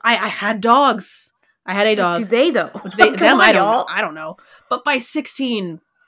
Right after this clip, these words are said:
Speaker 1: I understood how to decipher figures of speech.
Speaker 2: Yeah.
Speaker 1: So, like, which,
Speaker 2: Um,
Speaker 1: which bleeds nicely into our next topic of opinions are subjective. Figures of
Speaker 2: I'm
Speaker 1: speech,
Speaker 2: so
Speaker 1: not
Speaker 2: happy I homeschool.
Speaker 1: right? Figures of speech, not so much, but opinions are subjective.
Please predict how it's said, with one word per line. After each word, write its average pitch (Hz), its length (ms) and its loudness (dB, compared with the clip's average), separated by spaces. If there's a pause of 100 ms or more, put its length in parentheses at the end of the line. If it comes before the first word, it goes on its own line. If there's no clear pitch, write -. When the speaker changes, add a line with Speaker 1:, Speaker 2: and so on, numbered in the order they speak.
(140)
Speaker 1:
I 202 160 0
understood 214 360 -4
how 208 80 -4
to 202 100 -4
decipher 196 300 -4
figures 185 300 -6
of 180 80 -12
speech. - 440 -16 (840)
Speaker 2:
Yeah. 302 680 -6 (100)
Speaker 1:
So, - 240 -6
like, 180 400 -6 (1500)
which, 254 180 0
Speaker 2:
Um, 277 340 -10
Speaker 1:
which 269 180 -6
bleeds 285 240 -4
nicely 285 340 0
into 277 200 0
our 254 100 2
next 233 260 -2
topic 311 400 -2
of 202 420 -6
opinions 262 520 -2
are 254 100 0
subjective. 247 960 -4 (220)
Figures - 360 -4
of 262 60 -2
Speaker 2:
I'm - 20 -4 (100)
Speaker 1:
speech, 359 160 2
Speaker 2:
so 311 60 0
Speaker 1:
not 240 200 10
Speaker 2:
happy 339 160 -2
I 285 100 0
homeschool. 269 680 -8 (120)
Speaker 1:
right? 320 360 -4
Figures 494 280 -2
of 440 60 -4
speech, 359 300 -2
not 262 240 2
so 269 180 2
much, 415 340 0
but 349 140 0
opinions 415 440 -2
are 302 80 2
subjective. 247 840 -4